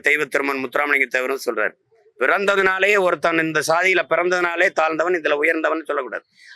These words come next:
அவனுடைய செயல்பாடை வைத்து, அவன் குணநலனை வைத்து தான் அவன் உயர்ந்தவனா தாழ்ந்தவனான்னு மதிப்பிடணும். அதை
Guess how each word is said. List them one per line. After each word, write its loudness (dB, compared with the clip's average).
அவனுடைய 2
செயல்பாடை 2
வைத்து, 0
அவன் 0
குணநலனை 2
வைத்து -2
தான் 4
அவன் 0
உயர்ந்தவனா 0
தாழ்ந்தவனான்னு 2
மதிப்பிடணும். 0
அதை 2